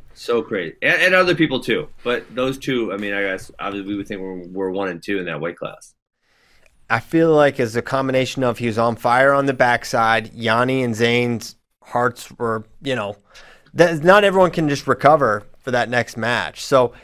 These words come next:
Speaker 2: it's a little
Speaker 1: Yeah.
Speaker 2: bit of Nick Lee, you know, had it going. He looked really good. Zane and Yanni not feeling the best, and
Speaker 1: Yeah.
Speaker 2: he wanted it. He wanted it bad. I mean, he was super
Speaker 1: Mm-hmm.
Speaker 2: offensive, and I mean, he, he looked,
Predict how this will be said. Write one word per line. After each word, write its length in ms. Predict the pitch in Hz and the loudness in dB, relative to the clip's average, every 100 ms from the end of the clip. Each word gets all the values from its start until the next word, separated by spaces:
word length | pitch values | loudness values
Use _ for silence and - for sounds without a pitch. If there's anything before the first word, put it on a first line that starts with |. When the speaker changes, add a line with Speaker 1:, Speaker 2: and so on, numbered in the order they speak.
| - | -8
Speaker 2:
it's 180 | - 143 | -2 2
a 60 | |
little 220 | 139 160 160 | 6 6 6
Speaker 1:
Yeah. 40 | |
Speaker 2:
bit 180 | 147 139 | 4 6
of 300 | 135 127 - - - - - - | 4 2 -6 -20 -20 -20 -20 -4
Nick 280 | 117 139 135 | 2 2 4
Lee, 600 | 139 143 143 143 135 - _ _ _ | 4 6 4 2 -2 -8 _ _ _
you 120 | 123 | -6
know, 360 | 123 117 107 113 | -4 -4 -4 -10
had 220 | 110 131 139 | -4 -2 0
it 120 | 110 | 2
going. 420 | 123 131 135 131 | 2 4 2 0
He 120 | 120 | -2
looked 220 | 127 127 | -2 -2
really 220 | 131 123 107 | -2 -2 0
good. 440 | 117 127 127 110 - 113 | 2 2 2 -4 -16 -10
Zane 280 | 117 127 123 | -4 -4 -4
and 120 | 117 | -4
Yanni 540 | 120 123 123 123 110 - | -2 -2 -2 -6 -8 -10
not 300 | 117 120 - | -6 -6 -4
feeling 420 | 131 131 127 120 | -2 2 2 0
the 60 | |
best, 560 | 107 117 123 127 - - - | 0 2 4 2 -2 -16 -10
and 400 | 113 113 110 107 _ _ - - | -4 -2 -2 -6 _ _ -20 -6
Speaker 1:
Yeah. 320 | 104 104 82 | 0 0 -2
Speaker 2:
he 200 | - 120 | -4 -2
wanted 420 | 123 113 135 160 98 | 2 4 4 2 -4
it. 160 | 71 - | -12 -10
He 120 | 120 | -6
wanted 380 | 120 131 131 120 | 0 0 0 -2
it 120 | 95 | -4
bad. 400 | 104 110 90 85 | -4 -2 -4 -6
I 40 | |
mean, 140 | 104 107 | -8 -6
he 120 | 123 | -2
was 200 | 120 104 | -2 -4
super 440 | - - 147 143 | -6 -2 -2 2
Speaker 1:
Mm-hmm. 200 | 135 123 | 2 2
Speaker 2:
offensive, 580 | 107 123 120 127 123 117 - - - _ _ | 0 -2 0 0 0 -2 -10 -20 -20 _ _
and 680 | - 110 107 104 104 98 - - _ _ - | -4 0 0 0 -2 -6 -14 -20 _ _ -10
I 60 | |
mean, 120 | 113 113 | -6 -2
he, 140 | 123 | -4
he 240 | - 113 | -4 -4
looked, 340 | 123 123 - | -2 -2 -4